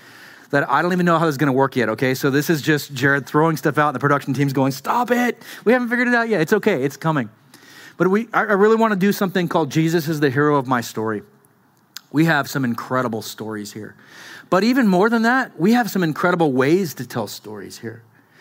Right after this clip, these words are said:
We have people here who are incredible dancers. We have people here who are incredible coders.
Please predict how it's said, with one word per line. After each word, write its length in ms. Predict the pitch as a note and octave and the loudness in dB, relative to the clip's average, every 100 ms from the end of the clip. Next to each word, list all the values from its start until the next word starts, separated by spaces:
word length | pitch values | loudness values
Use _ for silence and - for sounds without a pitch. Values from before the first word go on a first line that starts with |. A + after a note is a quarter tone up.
| - - | -20 -2
We 140 | - A#3 | 4 4
have 180 | B3 | 2
people 300 | - G3 G#3+ | 0 0 0
here 280 | D3 F3 G3 | 2 4 4
who 280 | D#3 F#3+ E3+ | 2 0 0
are 340 | D3 C#3+ C3 A#2+ - - - | 2 0 0 -4 -20 -20 -8
incredible 440 | C3+ E3 F#3 F3 | -4 0 0 0
dancers. 580 | C3+ C3 C3+ B2 - - _ _ _ - | -2 -4 -4 -10 -14 -20 _ _ _ 0
We 120 | G3 | 2
have 100 | A3+ | 4
people 260 | G#3 G3+ G#3+ | 0 2 2
here 300 | D3+ F#3 F#3 | 4 2 4
who 100 | F3+ | 2
are 100 | E3 | 0
incredible 440 | C#3+ E3 E3 D#3+ | 0 0 0 -2
coders. 640 | - - E3+ D#3+ G2 - | -4 -4 -2 -2 -6 -10